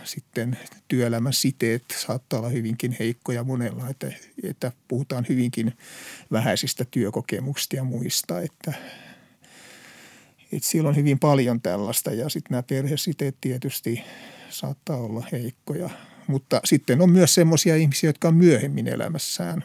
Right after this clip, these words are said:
On myös semmosia paljon suomalaisissa vankiloissa, jotka on ihan näistä normaaleistakin kuvioista on saattanut olla hyvinkin pärjänneitä tai suht koht normaalissa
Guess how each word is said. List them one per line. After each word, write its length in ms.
On 120
myös 260
semmosia 460
paljon 400
suomalaisissa 540
vankiloissa, 460
jotka 240
on 140
ihan 540
näistä 380
normaaleistakin 1120
kuvioista 580
on 100
saattanut 440
olla 120
hyvinkin 560
pärjänneitä 680
tai 340
suht 280
koht 240
normaalissa 760